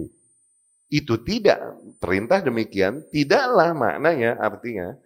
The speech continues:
<clears throat> akhirnya membolehkan, eh, eh, eh, perkara-perkara yang dilarang untuk, eh, tidaklah maknanya untuk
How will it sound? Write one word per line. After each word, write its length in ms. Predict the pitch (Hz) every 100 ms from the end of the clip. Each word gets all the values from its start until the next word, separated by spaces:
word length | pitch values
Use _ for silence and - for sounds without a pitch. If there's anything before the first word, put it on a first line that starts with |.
| - -
<clears throat> 240 | 131 110
akhirnya 640 | 117 120 139 156 156 170 - 131 123 139
membolehkan, 1120 | 139 143 139 123 120 120 117 110 185 202 208 - _ _ _ _ _ _
eh, 100 | - 139 147
eh, 180 | 143 139
eh, 180 | 143 135 131 - - -
perkara-perkara 1300 | 147 147 165 190 214 214 175 - 143 160 196 - -
yang 460 | 151 202 202 196
dilarang 720 | 147 151 151 156 147 147 101 98
untuk, 380 | 156 170 196
eh, 100 | 127 139 131 131 -
tidaklah 460 | 139 156 151 165
maknanya 580 | 156 131 104 143 147 147
untuk 400 | - 135 135 -